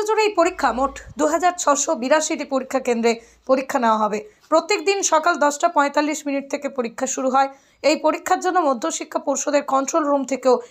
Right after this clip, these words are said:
সবসময় নজর রাখা হচ্ছে। প্রয়োজন পড়লে শূন্য তিন তিন দুই তিন দুই এক তিন আট এক তিন নাম্বারে যোগাযোগ করা যাবে। কেউ অ্যাডমিট কার্ড অথবা প্রয়োজনীয় নথি ভুলে বাড়িতে ফেলে এলে তাকে সর্বাত্মক সহযোগিতা করার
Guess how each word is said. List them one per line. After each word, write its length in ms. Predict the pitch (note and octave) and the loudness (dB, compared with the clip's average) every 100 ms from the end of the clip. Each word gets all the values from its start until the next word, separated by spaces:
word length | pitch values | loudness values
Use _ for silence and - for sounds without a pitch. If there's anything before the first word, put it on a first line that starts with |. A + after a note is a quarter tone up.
| _ - | _ 0
সবসময় 520 | C#4+ C4+ F4 E4+ D#4+ | 0 0 0 0 0
নজর 220 | C4+ C#4+ C4+ | 0 -2 -2
রাখা 180 | - C4+ | 0 0
হচ্ছে। 300 | B3 B3 C4+ C4 - _ | 0 -2 -2 -2 -10 _
প্রয়োজন 340 | D4 D#4+ F#4 G4 | 2 4 2 2
পড়লে 240 | F#4+ F4 F4+ | 2 2 0
শূন্য 260 | E4 D#4 D#4+ D#4+ | -2 0 0 0
তিন 160 | D4+ D4+ | -4 -2
তিন 160 | D4+ D4 A3+ | -2 -2 0
দুই 200 | E4+ F#4 - | 2 2 0
তিন 200 | D#4+ D4+ D#4 A3+ | 0 0 -4 -4
দুই 220 | C4+ D#4 D4+ C4 B3 | 0 0 2 2 2
এক 80 | A#3+ _ _ - | -2 _ _ 0
তিন 140 | F4 - | 2 2
আট 220 | - - - _ - | 2 2 0 _ 2
এক 160 | D4 D4 | 2 2
তিন 160 | A#3+ F#3+ F#3+ _ - | -12 -14 -14 _ -2
নাম্বারে 340 | B3 C4 B3+ | 2 2 2
যোগাযোগ 360 | A3+ C4 D4+ C4+ - | 2 2 2 0 -4
করা 140 | G3+ | -6
যাবে। 220 | G3+ G3+ A3+ _ _ | -4 -6 -10 _ _
কেউ 140 | - D#4+ | 2 4
অ্যাডমিট 340 | D4 C#4+ G4 - | 4 0 -8 2
কার্ড 180 | F#4 F4+ - | 4 4 0
অথবা 280 | C#4 E4+ F#4 | -2 2 0
প্রয়োজনীয় 480 | F4+ F4 D#4+ E4 D#4 | 2 2 2 0 0
নথি 220 | C#4+ D#4 | 0 -2
ভুলে 300 | A#3 - D4+ A#3+ | -8 0 2 4
বাড়িতে 280 | A#3 C4 D4+ | 4 0 -4
ফেলে 260 | D#4+ D#4+ B3+ | 2 4 4
এলে 120 | G#3+ G#3+ _ - | 2 -8 _ -6
তাকে 180 | C4 C4+ | -4 0
সর্বাত্মক 520 | C#4+ C4+ E4+ F4 F4+ - - - | 2 4 2 0 -6 -6 -4 0
সহযোগিতা 500 | C#4 C#4+ C#4+ C4 B3 | 0 0 -4 -4 0
করার 280 | C4 A#3 | 2 2